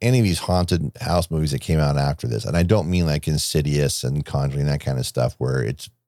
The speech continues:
it's kind of steeped in reality, but I'm talking about the Thirteen Ghosts kind of movies that come after this.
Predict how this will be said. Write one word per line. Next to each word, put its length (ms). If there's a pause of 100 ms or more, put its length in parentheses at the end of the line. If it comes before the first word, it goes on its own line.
(240)
it's 160
kind 240
of 380 (200)
steeped 460
in 100
reality, 600 (460)
but 120
I'm 120
talking 340
about 400
the 100
Thirteen 540
Ghosts 320
kind 220
of 40
movies 280
that 80
come 160
after 240
this. 340